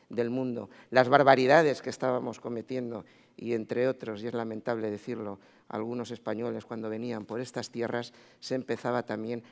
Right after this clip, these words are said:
a escribir sobre lo que hoy podemos llamar el principio de justicia universal. Y en esa evolución del principio de justicia universal siempre ha estado ligado a la impunidad. Es decir, se ha ido mejorando, se ha ido superando como lo que estamos haciendo y se lleva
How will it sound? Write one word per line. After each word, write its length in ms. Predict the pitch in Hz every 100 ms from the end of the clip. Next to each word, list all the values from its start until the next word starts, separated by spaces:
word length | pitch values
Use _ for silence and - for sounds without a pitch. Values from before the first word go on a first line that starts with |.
| _
a 80 | -
escribir 580 | 135 - 113 110 117 127
sobre 360 | - - 117 110
lo 140 | 110
que 140 | 104 123
hoy 80 | 123
podemos 400 | 120 113 117 110
llamar 320 | 104 104 107 - - -
el 180 | 120 110
principio 520 | 113 104 117 - 117
de 60 |
justicia 540 | 98 - - 92 - 82
universal. 480 | - - - - - _ - - - - -
Y 80 | -
en 80 | 151
esa 180 | 180 208
evolución 500 | 190 185 170 175 170
del 120 | 156
principio 360 | 156 156 143
de 40 | 143
justicia 340 | 147 151 143
universal 360 | 143 139 131 165
siempre 380 | - 180 147 131
ha 20 |
estado 340 | - 127 123
ligado 320 | 110 110 110
a 40 | 110
la 40 |
impunidad. 520 | 107 - 101 98 - - _ _ - - -
Es 140 | -
decir, 320 | 131 131 143 123
se 200 | - 156
ha 120 | 170
ido 220 | 175 151
mejorando, 640 | 131 - 120 117 113 110 98 - -
se 240 | - 160
ha 60 | 175
ido 220 | 180 165
superando 560 | - - 143 160 165
como 200 | 160 143
lo 100 | 143
que 100 | 131
estamos 400 | 123 - 160 151
haciendo 360 | 139 123 139 139
y 40 |
se 160 | 127 123
lleva 260 | 139 131